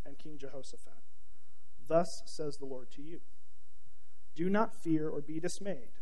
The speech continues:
because of this great multitude, for the battle is not yours, but God's. Tomorrow go down against them. Behold, they will come up by the ascent of Ziz, and you will find them at the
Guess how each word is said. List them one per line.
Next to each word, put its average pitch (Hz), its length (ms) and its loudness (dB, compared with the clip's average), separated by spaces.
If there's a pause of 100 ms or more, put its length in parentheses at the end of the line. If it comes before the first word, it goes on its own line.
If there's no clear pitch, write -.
(100)
because 160 640 0
of 143 140 -2
this 143 180 0
great 135 260 -2
multitude, - 580 0
for - 140 0
the 143 80 -2
battle 156 560 2 (500)
is 156 220 0
not 170 260 0
yours, 170 440 2
but - 180 0
God's. - 480 0 (1080)
Tomorrow 156 580 2
go 160 180 2
down 175 220 0
against 151 360 0
them. 123 260 -2 (460)
Behold, 147 540 2
they 139 80 0
will 135 140 -2
come 185 240 0
up 190 260 0 (160)
by 147 140 0
the 139 100 -2
ascent 156 380 0
of 180 100 0
Ziz, 123 500 -2 (600)
and 147 120 -2
you 156 60 0
will 151 80 2
find 196 400 2
them 190 100 2
at 156 120 0
the 143 120 0